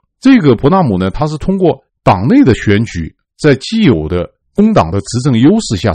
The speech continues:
产生的，所以他的地位啊，能否稳定，目前做结论呢，还为时尚早。第四条与网友分享的重要新闻，这是今天德国之声的报道。德国对中国的出口暴跌，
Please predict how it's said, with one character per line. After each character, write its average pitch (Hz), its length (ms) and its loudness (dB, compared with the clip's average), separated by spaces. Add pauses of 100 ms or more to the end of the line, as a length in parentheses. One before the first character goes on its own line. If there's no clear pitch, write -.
产 71 140 -8 (100)
生 85 140 -12
的， 82 120 -10 (260)
所 139 200 0
以 127 40 0
他 202 280 -2
的 185 100 0
地 185 220 -2
位 110 240 2
啊， 76 80 -8 (260)
能 170 220 0
否 135 140 0
稳 113 340 0
定， 123 200 0 (280)
目 220 140 2
前 - 280 -2
做 120 200 2
结 - 220 -4
论 107 180 0
呢， 90 100 -2
还 90 200 -2
为 87 200 -4
时 87 200 -10 (100)
尚 82 140 -4
早。 - 160 -10 (280)
第 190 140 2
四 - 220 -4
条 123 200 -2
与 123 140 0
网 113 180 0
友 104 100 -2
分 123 200 -4
享 80 220 -6
的 78 140 -4
重 113 160 -6
要 87 100 -2
新 - 240 -6
闻， 78 160 -6 (220)
这 127 140 -2
是 104 120 -6
今 120 140 -2
天 120 140 -2
德 98 100 -2
国 95 120 -4
之 - 180 -12
声 104 100 -4
的 92 80 -2
报 85 160 -4
道。 78 180 -8 (240)
德 160 200 4
国 104 320 -2 (240)
对 131 200 4
中 214 280 -2
国 104 120 0
的 95 100 -2
出 - 320 -8
口 80 240 -8 (140)
暴 143 80 2 (140)
跌， 95 260 -4